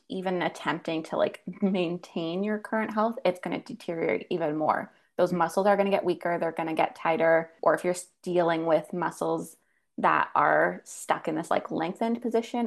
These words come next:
Speaker 1: and really weak that way,
Speaker 2: Mm-hmm.
Speaker 1: um, it's just gonna get worse and worse and worse. And so you definitely, it's not something that you want to leave long term. And you wouldn't, if you had a muscular injury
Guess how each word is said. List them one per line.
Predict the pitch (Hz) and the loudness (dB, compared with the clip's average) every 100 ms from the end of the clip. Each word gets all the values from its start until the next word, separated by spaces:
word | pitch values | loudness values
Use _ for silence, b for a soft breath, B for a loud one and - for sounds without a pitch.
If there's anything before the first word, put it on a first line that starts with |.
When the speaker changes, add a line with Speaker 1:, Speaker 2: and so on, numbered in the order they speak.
| - | -2
Speaker 1:
and | 202 196 | -2 0
really | 196 202 202 | 0 0 0
weak | 214 214 - | -2 -2 -4
that | - - | -2 -2
way, | 214 233 277 311 b b - | 0 0 0 -4 b b -10
Speaker 2:
Mm-hmm. | 208 190 | 0 2
Speaker 1:
um, | 170 165 165 165 175 - | 4 4 2 -2 -6 -6
it's | 190 190 | -6 -4
just | 196 196 | -6 -4
gonna | 190 | -4
get | - | -2
worse | 180 175 - | 0 0 -2
and | - 190 | -8 -4
worse | - - - | -6 -6 -10
and | 175 165 | -10 -2
worse. | 165 - - - - - | 0 2 -2 -14 -16 -8
And | 160 165 | -6 -4
so | - | -4
you | 165 165 | -4 -2
definitely, | 170 175 165 - | -2 -2 -6 -8
it's | - | -6
not | 160 | -6
something | - 170 | -6 -8
that | - | -6
you | 165 | 0
want | 151 - | 0 0
to | 170 | -4
leave | 160 170 160 - _ | -2 -2 -4 -8 _
long | 180 170 160 156 | 2 6 6 4
term. | 165 196 175 - | 0 0 0 0
And | 185 | -2
you | 190 | 0
wouldn't, | 190 233 233 - - | 2 2 0 -6 -4
if | 196 202 | -4 -2
you | 202 214 | -2 -2
had | - 233 240 | -4 -4 0
a | 220 | 0
muscular | 196 180 170 - - 175 170 - | 0 0 -2 -2 -2 0 0 -2
injury | 165 175 180 170 165 170 208 | -6 -6 -4 -4 -2 -2 -4